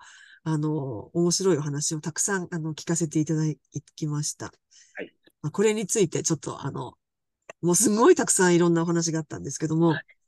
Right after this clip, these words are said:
Speaker 1: まあ、特にマイト君の、あの、印象に残った話とか聞かせてもらえますか？
Speaker 2: わかりました。えっと、まあ、印象に残ったお話の一つとして、
Speaker 1: うん。
Speaker 2: 石川杜氏が、酒造りは、こう、し-、お酒をしつけることが大事だというか、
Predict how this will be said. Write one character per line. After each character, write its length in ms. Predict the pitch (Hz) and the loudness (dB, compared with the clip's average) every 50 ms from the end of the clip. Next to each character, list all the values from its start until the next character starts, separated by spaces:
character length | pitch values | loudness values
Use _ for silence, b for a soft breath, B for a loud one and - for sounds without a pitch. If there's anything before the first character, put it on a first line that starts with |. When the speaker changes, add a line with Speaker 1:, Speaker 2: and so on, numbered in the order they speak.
| _ _ - | _ _ -6
Speaker 1:
ま 60 | 170 | -2
あ、 20 | |
特 240 | - - - - - | 0 0 2 2 2
に 100 | 185 160 | 2 4
マ 140 | 165 190 214 | 4 4 4
イ 60 | 208 | 2
ト 100 | 185 175 | 2 0
君 200 | - 160 151 165 | 0 -2 -4 -4
の、 160 | 156 151 - - | -6 -8 -8 -6
あ 100 | 147 147 | -6 -6
の、 220 | 151 151 147 - - _ _ _ _ _ _ _ - | -4 -4 -6 -8 -12 _ _ _ _ _ _ _ 4
印 160 | 175 185 196 | 4 4 4
象 140 | - 214 202 | 4 2 2
に 60 | 208 | 2
残 180 | 196 - 196 | 2 2 2
っ 60 | 190 - | 0 0
た 80 | - | -2
話 300 | 160 - - 139 143 - | -4 -4 -4 -4 -4 -4
と 120 | - - - | -4 -6 -10
か 220 | - - - - _ | -12 -12 -12 -12 _
聞 100 | - - | -12 -8
か 100 | 147 139 | -8 -8
せ 100 | - - | -8 -8
て 80 | - | -8
も 100 | 156 - | -10 -8
ら 100 | 92 92 | -8 -10
え 40 | - | -10
ま 100 | - 151 | -10 -12
す 80 | 151 - | -12 -12
か？ 120 | - 143 139 185 - _ _ _ _ | -12 -12 -12 -12 -12 _ _ _ _
Speaker 2:
わ 80 | 113 113 | -2 -2
か 60 | 104 | -2
り 40 | 98 | -2
ま 100 | 95 - | -6 -8
し 40 | |
た。 180 | - - - - _ b b b b b b b b _ _ _ _ _ _ - | -10 -10 -10 -12 _ b b b b b b b b _ _ _ _ _ _ -18
え 60 | 104 | -16
っ 20 | |
と、 460 | - - 95 90 90 90 90 90 - - _ _ _ _ _ _ _ _ _ | -8 -6 -4 -4 -2 -4 -4 -6 -10 -14 _ _ _ _ _ _ _ _ _
ま 80 | 113 110 | -8 -8
あ、 80 | 98 - _ _ | -8 -8 _ _
印 160 | 123 127 123 - | -6 -4 -2 0
象 60 | 135 | 0
に 40 | 131 | 2
残 140 | 131 127 | 2 0
っ 40 | 127 - | 2 2
た 80 | 101 | 0
お 60 | 92 | 0
話 180 | 92 98 90 87 | 0 -4 -8 -10
の 80 | 87 87 | -14 -18
一 240 | - - - 104 | -10 -6 -6 -6
つ 160 | - - - - | -6 -8 -12 -14
と 120 | - - | -14 -12
し 140 | - - - | -12 -14 -12
て、 460 | - - 110 110 104 98 - - - _ _ - | -4 -2 -2 0 0 -2 -4 -6 -10 _ _ -18
Speaker 1:
う 40 | 160 | -16
ん。 20 | |
Speaker 2:
石 120 | 147 - - | -16 -10 -8
川 140 | 107 101 - | -6 -6 -4
杜 180 | - 104 98 90 | -6 -6 -8 -8
氏 120 | - - | -10 -10
が、 320 | - 95 92 80 - - _ _ _ _ | -8 -6 -6 -6 -8 -12 _ _ _ _
酒 320 | - - - - - 151 147 | -20 -20 -8 -2 -2 -2 -2
造 240 | 156 165 - - 151 | -2 -6 -4 -2 0
り 120 | 139 131 | 0 2
は、 460 | 131 143 147 147 139 127 98 - - _ _ _ | 2 2 2 2 2 0 0 -2 -6 _ _ _
こ 280 | _ - 92 85 - - | _ -10 -10 -10 -10 -14
う、 40 | - | -14
し-、 280 | - - - - - _ _ | -14 -14 -14 -14 -16 _ _
お 60 | - - | -12 -10
酒 240 | - 156 151 - | -8 -8 -4 -4
を 60 | 151 127 | -4 -4
し 180 | - - - | -4 -6 -8
つ 180 | - - 180 175 | -10 -12 -12 -6
け 160 | - 214 208 | -4 -2 2
る 300 | 185 143 110 85 - - | 2 2 2 2 -2 -6
こ 120 | - - 104 | -12 -12 -10
と 100 | - 107 | -10 -10
が 120 | - - - | -12 -12 -14
大 220 | - - - - | -14 -14 -14 -14
事 140 | - - - | -14 -16 -16
だ 160 | - - - | -16 -16 -18
と 80 | _ _ | _ _
い 40 | - | -20
う 20 | |
か、 60 | _ | _